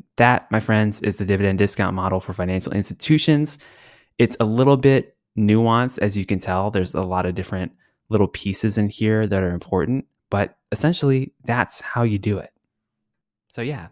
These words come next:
that's the dividend discount model for financial institutions. And just, you gotta keep in mind those little nuances because they really do matter. Uh, and, you know, it just kinda highlights this whole idea that banks and other financial institutions, they're really different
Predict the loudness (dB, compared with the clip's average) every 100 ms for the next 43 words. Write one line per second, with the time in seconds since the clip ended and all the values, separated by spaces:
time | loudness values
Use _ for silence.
0 | _ -8 -8 -8 -6 -4 -4 -4 -4 -8
1 | -8 -8 -8 -8 -6 -6 -6 -8 -6 -8
2 | -8 -8 -6 -6 -6 -8 -10 -12 -12 -10
3 | -8 -6 -6 -6 -8 -10 _ _ _ _
4 | _ -8 -4 -6 -6 -8 -10 -4 -2 -2
5 | -2 -2 0 0 -2 -2 -2 -2 0 0
6 | 0 -2 -2 -4 -6 -4 -2 -2 -2 0
7 | 0 0 -2 -4 -6 -4 -4 -4 -2 -2
8 | -4 -10 _ _ _ _ -14 -14 -14 -8
9 | -4 -4 -4 _ _ _ -12 -4 -2 0
10 | -2 -4 -6 _ -10 -6 -6 -4 -4 -2
11 | -2 -4 -6 -6 -6 -4 -4 -2 -4 -4
12 | -8 -10 -8 -4 -4 -4 -8 -10 -6 -6
13 | -6 _ -6 -4 -4 -6 -6 -6 -6 -4
14 | -4 -2 -4 -4 -6 -6 -6 -6 -4 -6
15 | -6 -8 -2 2 2 -2 -2 -2 -2 -4
16 | -4